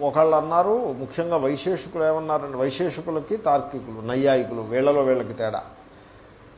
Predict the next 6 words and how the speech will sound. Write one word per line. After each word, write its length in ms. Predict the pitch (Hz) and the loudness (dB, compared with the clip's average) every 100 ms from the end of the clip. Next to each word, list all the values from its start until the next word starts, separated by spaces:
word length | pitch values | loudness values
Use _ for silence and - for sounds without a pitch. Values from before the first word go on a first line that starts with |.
| - - | -18 -4
ప్రమాణ 560 | 123 135 156 175 180 175 | -2 2 4 4 6 4
ప్రధానులు 920 | 175 - 165 135 147 156 156 170 196 | 0 -2 -2 2 2 2 0 0 0
నైయాయికులు, 680 | 143 147 147 117 - - - - - - - - - - - - - | 0 4 4 2 -4 -14 -20 -20 -20 -20 -20 -20 -20 -20 -20 -14 -6
ప్రమేయ 520 | 131 156 180 190 185 | -2 0 2 4 4
ప్రధానులు 760 | 160 - 170 135 143 151 151 180 | 2 -2 -2 4 4 4 -2 -4
వైశేషికులు. 640 | 147 127 131 107 107 - | -4 -4 -8 -10 -14 -18